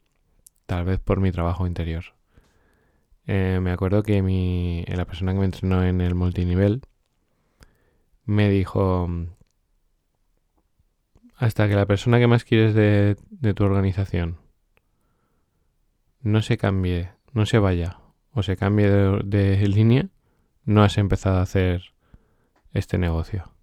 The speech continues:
Dice, "Eso, yo a eso le puse un nombre que era tener los cromos".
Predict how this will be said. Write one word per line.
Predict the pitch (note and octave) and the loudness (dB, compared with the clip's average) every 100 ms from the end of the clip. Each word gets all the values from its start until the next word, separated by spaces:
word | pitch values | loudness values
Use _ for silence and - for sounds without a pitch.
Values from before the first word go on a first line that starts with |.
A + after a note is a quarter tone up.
| _ _ _ _ _ _ - | _ _ _ _ _ _ -12
Dice, | G2 F#2+ F#2 | -8 -6 -4
"Eso, | - A2 - - _ _ _ - | -2 -2 -4 -20 _ _ _ -2
yo | G#2+ | 2
a | G#2+ | 2
eso | A#2 | 2
le | A2 | 0
puse | G#2 G2+ | 0 0
un | G#2+ | 2
nombre | G#2+ A2 | 2 2
que | G#2 | 2
era | G#2 A2+ | 2 2
tener | - G2+ G#2+ G#2 | 0 0 0 0
los | G2 - | -4 -4
cromos". | - F#2+ E2+ - | -4 -4 -4 -10